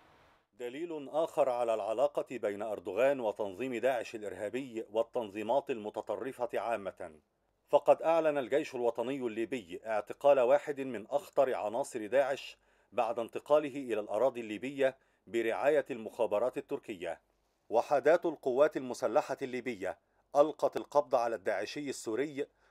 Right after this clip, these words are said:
محمد الرويضاني المكنى بأبي بكر الرويضاني في محاور طرابلس، حيث انتقل إلى هناك برعاية تركية كأمير لفيلق الشام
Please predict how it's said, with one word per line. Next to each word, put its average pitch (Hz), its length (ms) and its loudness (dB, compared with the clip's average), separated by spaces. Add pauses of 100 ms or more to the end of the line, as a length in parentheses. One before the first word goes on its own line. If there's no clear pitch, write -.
(160)
محمد 143 680 0 (200)
الرويضاني 127 840 2 (220)
المكنى 151 800 0
بأبي 110 380 -2
بكر 143 300 2
الرويضاني 120 720 0 (220)
في 120 180 -6
محاور 110 500 2
طرابلس، 104 680 -2 (400)
حيث 165 220 4
انتقل 170 420 2
إلى 123 200 2
هناك 117 440 -2
برعاية 120 440 4
تركية 139 920 -4 (360)
كأمير 143 540 2
لفيلق 135 560 0
الشام 107 520 0